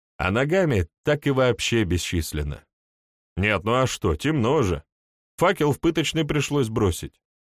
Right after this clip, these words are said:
Да и опыт в переноске женских тушек у него был невеликий. В общем,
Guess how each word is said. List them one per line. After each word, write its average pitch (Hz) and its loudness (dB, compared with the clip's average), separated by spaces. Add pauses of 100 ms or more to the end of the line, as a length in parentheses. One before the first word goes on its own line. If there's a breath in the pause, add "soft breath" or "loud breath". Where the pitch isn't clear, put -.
(360)
Да 80 -2
и 156 4
опыт 226 2
в - -16
переноске 175 0
женских 139 0
тушек 143 -4
у 104 -2
него 101 2
был 107 2
невеликий. 82 -2 (1200)
В 80 -2
общем, 127 0